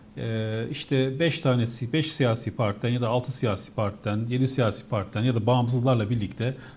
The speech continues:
belki de iki yüz elli, üç yüz tane aday, e, şu an, e, başkanlık için yarışıyor. Belki de çok daha fazla.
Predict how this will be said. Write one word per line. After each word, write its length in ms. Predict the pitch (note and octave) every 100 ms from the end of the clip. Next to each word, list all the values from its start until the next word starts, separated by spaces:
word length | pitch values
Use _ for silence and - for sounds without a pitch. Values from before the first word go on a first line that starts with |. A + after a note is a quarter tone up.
| -
belki 220 | D3 C3
de 60 | C3
iki 140 | C3
yüz 120 | B2+
elli, 160 | C3 C3
üç 160 | C#3 -
yüz 140 | -
tane 220 | G#2 G2+
aday, 400 | - C#3 A#2 C#3+ C#3 - - - -
e, 360 | A2+ A2 G#2+
şu 220 | A2+ - B2+
an, 220 | A#2+ E3+ - - - - -
e, 340 | A#2+ A#2 A2
başkanlık 520 | C#3 C#3 - C#3+ C#3+ C#3
için 200 | - B2
yarışıyor. 500 | A#2 G2+ - A#2+ A#2+ - - - - - - - -
Belki 180 | B2 B2
de 80 | C3+
çok 240 | A2+ -
daha 140 | F#2+
fazla. 320 | F2 G#2+ -